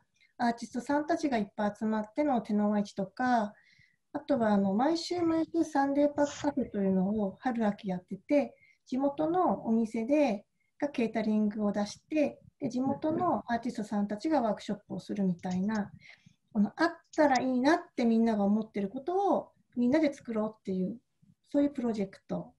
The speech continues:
Speaker 2: ですね。
Speaker 1: うん。
Speaker 2: うん。
Speaker 1: いや、この、この写真も、その、同じイベントの写真っていうことで合ってますか？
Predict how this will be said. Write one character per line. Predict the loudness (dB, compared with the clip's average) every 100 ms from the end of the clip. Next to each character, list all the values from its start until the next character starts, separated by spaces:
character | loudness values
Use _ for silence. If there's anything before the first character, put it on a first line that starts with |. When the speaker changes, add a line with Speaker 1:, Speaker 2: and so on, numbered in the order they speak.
| -16
Speaker 2:
で | -12
す | -8 -2
ね。 | 2
Speaker 1:
う | 4
ん。 | 4 2 -12 -20 -8
Speaker 2:
う | -4
ん。 | -2 -2 -4
Speaker 1:
い | -8 _ _ _ _ _ _ 0
や、 | 2 2 -2 -10 0
こ | 4
の、 | 4 4 -2 2
こ | 6
の | 8
写 | 8 6
真 | 8 8 8
も、 | 6 4 0 -8
そ | 0 4
の、 | 4 4 0 -6 _ -2
同 | 4 4
じ | 6 6
イ | 4
ベ | 2
ン | -6 -2
ト | 0
の | 2
写 | 2
真 | 2 0
っ | -4
て | -4
い | -4
う |
こ | -2
と | 0
で | 2 2 0
合 | -8
っ | -2
て | -2
ま | -2
す | -4
か？ | -4